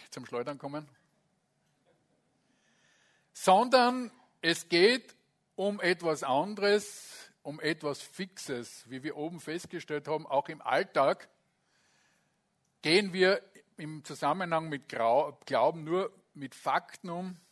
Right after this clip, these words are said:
mit einem festen Vertrauen auf Gottes Zusagen, auf der Grundlage von Gottes Wort, so wie im Hebräerbrief drinnen steht. Es ist aber der Glaube eine feste Zuversicht auf das, was man hofft,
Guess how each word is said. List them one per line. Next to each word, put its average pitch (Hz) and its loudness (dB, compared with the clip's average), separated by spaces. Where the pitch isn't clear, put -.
mit 127 -8
einem 135 0
festen 180 -6
Vertrauen 151 2
auf 151 -4
Gottes 147 -10
Zusagen, 143 -4
auf 131 -4
der 147 -4
Grundlage 139 -2
von 135 -14
Gottes 135 -12
Wort, 139 2
so 135 -10
wie 135 -8
im 127 -10
Hebräerbrief 151 -4
drinnen 147 -8
steht. - -8
Es 135 -10
ist 226 -8
aber 151 -2
der 139 -2
Glaube 156 0
eine 139 -4
feste 196 -2
Zuversicht 175 -8
auf 147 -4
das, 151 0
was 143 -10
man 123 -12
hofft, 151 -8